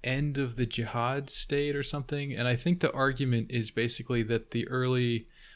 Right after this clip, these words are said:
Muslim expansion relied on jihad, and then it kind of ran out of gas at a certain point.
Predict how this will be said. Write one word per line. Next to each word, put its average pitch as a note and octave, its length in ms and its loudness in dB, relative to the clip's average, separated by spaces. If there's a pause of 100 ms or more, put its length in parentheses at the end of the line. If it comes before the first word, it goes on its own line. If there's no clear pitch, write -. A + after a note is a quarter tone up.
Muslim B2 320 2
expansion A#2 640 0
relied G#2+ 560 0
on A2 200 0
jihad, G#2+ 440 -2
and G#2+ 140 -6
then G#2 140 -8
it - 200 -10
kind G#2+ 200 -2
of G2+ 80 -6 (260)
ran A2 420 0
out A2 220 0
of G2+ 280 -8 (540)
gas G2 540 -2
at G2+ 100 -8
a G2+ 60 -12
certain - 340 -6
point. G#2 380 -10